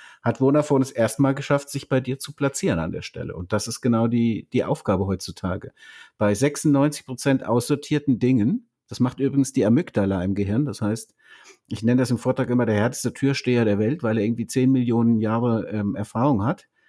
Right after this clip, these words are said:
Und der sortiert alles raus, was unwichtig ist. Und da habe ich ein Beispiel, das nenne ich immer, sei nicht der graue Golf im Marketing. Ähm, wenn du nämlich durch Berlin fährst den ganzen Tag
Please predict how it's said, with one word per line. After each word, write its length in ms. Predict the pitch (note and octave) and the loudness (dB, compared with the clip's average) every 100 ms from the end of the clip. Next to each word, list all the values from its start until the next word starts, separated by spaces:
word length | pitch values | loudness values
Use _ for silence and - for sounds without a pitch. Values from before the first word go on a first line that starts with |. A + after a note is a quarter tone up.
| _ _ _ - | _ _ _ -8
Und 140 | A2 | 0
der 120 | C3+ | 2
sortiert 320 | D3 C#3 D#3 | 2 2 0
alles 340 | - B2 D3+ C3+ | 0 0 0 0
raus, 320 | A#2 B2+ C3 | 2 2 0
was 220 | B2+ - | -4 -4
unwichtig 600 | - A#2+ A2 F#2+ - F#2+ | -2 0 2 -2 -8 -18
ist. 200 | - - | -18 -14
Und 180 | G#2 G2 | -10 -2
da 320 | B2 G#2 F2 | 0 0 -4
habe 100 | A#2+ | -4
ich 80 | C#3 | 0
ein 80 | A#2 | 2
Beispiel, 560 | A2 C3+ - G#3 C4+ - - | 2 0 0 -2 -2 -6 -10
das 180 | C#3 | -6
nenne 180 | - B2+ | 0 0
ich 140 | C3+ - | 0 0
immer, 220 | B2+ B2+ | 0 2
sei 160 | A#2 | 2
nicht 180 | B2+ C3+ | 2 2
der 100 | C3 | 0
graue 360 | A#2+ B2 B2+ A2+ | 0 0 2 2
Golf 260 | A#2+ B2 | 2 0
im 80 | A#2 | 0
Marketing. 600 | G#2 A#2 - G#2 G#2 E2 - _ _ - _ _ _ _ - | -2 -2 -6 -8 -8 -8 -10 _ _ -20 _ _ _ _ -4
Ähm, 200 | A#2 A#2 | 0 2
wenn 120 | B2+ | 4
du 80 | C#3+ | 4
nämlich 220 | C3+ B2+ | 2 2
durch 160 | C3 - | -2 0
Berlin 300 | A#2+ C3 G#3 | 2 4 2
fährst 300 | - A2 - | 2 0 0
den 80 | G#2 | 0
ganzen 340 | G#2+ A2 G#2 | 0 0 -4
Tag 400 | - F#2+ - - | -6 -8 -8 -18